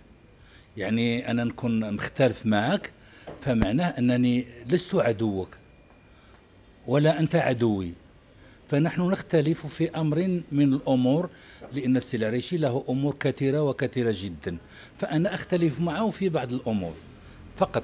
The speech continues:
لا غير. آه، أما عندما، آه، نصبح القضية تدخل في القضية الوطنية، فهذا أمر لا يمكن لي أن أسكت عنه.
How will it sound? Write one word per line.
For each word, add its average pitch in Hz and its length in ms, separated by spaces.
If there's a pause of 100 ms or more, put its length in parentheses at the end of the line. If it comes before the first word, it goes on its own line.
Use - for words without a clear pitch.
(140)
لا 143 220
غير. 92 260 (1040)
آه، 151 460
أما 175 260
عندما، 170 640 (960)
آه، 147 960 (960)
نصبح 156 600 (680)
القضية 156 680 (460)
تدخل 143 520 (160)
في - 80
القضية 147 500
الوطنية، 127 720 (640)
فهذا 123 680 (640)
أمر 127 460 (200)
لا 123 200
يمكن 120 520
لي 117 180
أن 107 280
أسكت - 420
عنه. 87 260